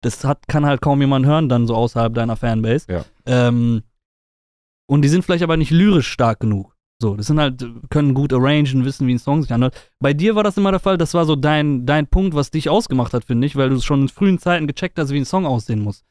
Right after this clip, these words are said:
Speaker 2: Ja.
Speaker 1: So, auch in der Rap-Community gab's halt, also da war viel Geflexe und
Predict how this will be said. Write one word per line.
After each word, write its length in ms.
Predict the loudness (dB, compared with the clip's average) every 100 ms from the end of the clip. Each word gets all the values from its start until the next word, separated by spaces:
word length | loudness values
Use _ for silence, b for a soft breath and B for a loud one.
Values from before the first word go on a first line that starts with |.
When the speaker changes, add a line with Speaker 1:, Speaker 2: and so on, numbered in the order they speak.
| -12
Speaker 2:
Ja. 120 | -6 0
Speaker 1:
So, 200 | 0 2
auch 200 | 0 0
in 160 | 2
der 120 | 4 2
Rap-Community 600 | 0 0 2 2 0 -2
gab's 300 | 0 0 0
halt, 240 | 0 0 -6 _ -6
also 140 | -2
da 60 | 0
war 100 | 0
viel 240 | 0 -2
Geflexe 520 | -2 -2 -2 -2 -2 -2
und 180 | -2